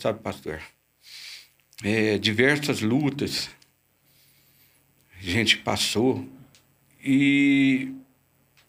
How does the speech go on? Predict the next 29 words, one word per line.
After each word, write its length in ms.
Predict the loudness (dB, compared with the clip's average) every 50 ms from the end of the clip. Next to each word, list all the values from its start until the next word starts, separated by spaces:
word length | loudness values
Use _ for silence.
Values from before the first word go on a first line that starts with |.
| _ _ _ _ _ _ _ _ 2
todas 260 | 2 4 4 4 2
essas 260 | 2 2 0 0 2 2
lutas 360 | 2 2 2 2 0 -2 0
geraram 500 | 2 2 2 2 2 2 0 0 0 0 2
em 120 | 2 2
nós 360 | 2 2 2 0 0 -2 -2
um 100 | -4 -2
crescimento, 720 | -2 -2 -2 -2 -2 -4 -2 0 0 0 0 -2 -4 -8 -12 -8 -4
tanto 260 | -4 -4 -2 -2 0
em 40 | 0
mim 340 | 2 2 2 2 2 0
e 60 | 0 0
a 80 | -2
Valéria, 500 | -2 -2 -2 -2 0 -2 -2 -2 -4 -4
né? 160 | -4 -4 -4 -6 -10 -12 -18 _ _ _ _ -20 -20 -20 _ _ _ _ _ _ _ _ _ _ -10
A 40 | -6
mãe 240 | -4 -2 0 0 2
dela 320 | 2 2 2 2 0 0
fala 380 | -2 -2 0 2 2 2 2 0
pra 200 | -2 -6 -8 -4
mim, 280 | -4 -2 0 0 -2 -2
agora 380 | -2 -2 0 -2 0 0 -2
depois 360 | -2 -4 -4 -2 -2 -2 -2
que 140 | -2 -4 -6
partiu, 640 | -2 0 0 0 0 0 0 0 0 0 -2 -2 -6 -10 -16 -20 _ _ _ _ _ _ _ _ _ -20 _ _ _ _ _ _ _
que 60 | -6 -4
a 20 |
Valéria 380 | -2 -2 0 0 0 0 -2 -4
partiu, 580 | -4 -4 -4 -2 0 0 0 0 0 -2 -6